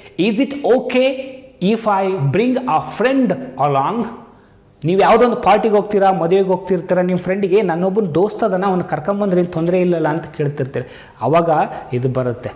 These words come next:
"Is it okay if I bring a friend along?" ನನ್ನ ಜೊತೆ ಒಬ್ಬ ಫ್ರೆಂಡನ್ನು ಕರ್ಕೊಂಬಂದ್ರೆ ಏನು ತೊಂದರೆ ಇಲ್ಲಲ್ಲ ಅಂತ ಸಂದರ್ಭದಲ್ಲಿ ಈ ರೀತಿಯನ್ನು ಬಳಸ್ತೀವಿ.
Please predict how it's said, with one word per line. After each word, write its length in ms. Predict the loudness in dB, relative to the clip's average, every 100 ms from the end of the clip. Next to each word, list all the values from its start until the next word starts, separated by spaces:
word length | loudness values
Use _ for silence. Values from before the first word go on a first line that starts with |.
| -16 -20 -12 -4 0
"Is 100 | 0
it 120 | 0
okay 400 | 0 0 4 2 2 -4 -6
if 160 | -2 2
I 80 | 2 2
bring 220 | 2 2
a 200 | 0 -2 -2 0
friend 260 | 2 2 -2 -10 -18 -20 -10 -2
along?" 360 | 0 0 0 -2 -6 -16 -16 -6
ನನ್ನ 180 | -2 0
ಜೊತೆ 600 | 0 2 2 2 0 -2
ಒಬ್ಬ 140 | -2
ಫ್ರೆಂಡನ್ನು 440 | -2 0 0 -2
ಕರ್ಕೊಂಬಂದ್ರೆ 560 | -2 -4 -2 0 2 2
ಏನು 80 | 0
ತೊಂದರೆ 360 | -2 0 2
ಇಲ್ಲಲ್ಲ 260 | 2 2 0 -2 -6 -8
ಅಂತ 200 | -6 -6
ಸಂದರ್ಭದಲ್ಲಿ 680 | -8 -8 -4 -2 -2 0 0
ಈ 340 | -2 -6 -6
ರೀತಿಯನ್ನು 720 | -4 -2 -2 -4 -6 -12 -12 -6
ಬಳಸ್ತೀವಿ. 800 | -4 -4 -8 -4 -2 -2 -8